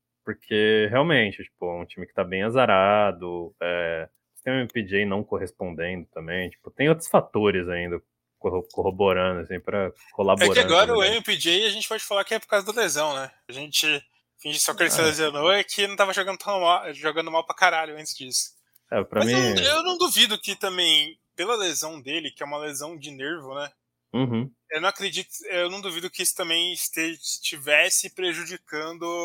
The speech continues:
Speaker 2: ele em si como
Speaker 1: Ah, sim. Se a gente for parar pra olhar assim, tem esses tipos de lesão já,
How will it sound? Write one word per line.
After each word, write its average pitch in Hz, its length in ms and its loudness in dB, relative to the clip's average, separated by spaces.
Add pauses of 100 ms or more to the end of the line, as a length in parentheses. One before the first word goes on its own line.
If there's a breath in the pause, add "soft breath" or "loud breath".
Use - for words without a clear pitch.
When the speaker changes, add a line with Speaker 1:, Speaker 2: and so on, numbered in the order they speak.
(720)
Speaker 2:
ele 175 200 4
em 190 80 -6
si 175 440 -4
como 180 140 -14 (220)
Speaker 1:
Ah, 262 180 2
sim. 131 640 2 (320)
Se 101 80 -6
a 95 40 0
gente 95 160 -2
for - 160 -6
parar 95 320 2
pra 98 180 2
olhar 95 280 4
assim, 95 360 -6
tem 113 360 0
esses 95 280 -6
tipos - 280 -10
de 98 60 -4
lesão 98 960 0
já, 87 520 4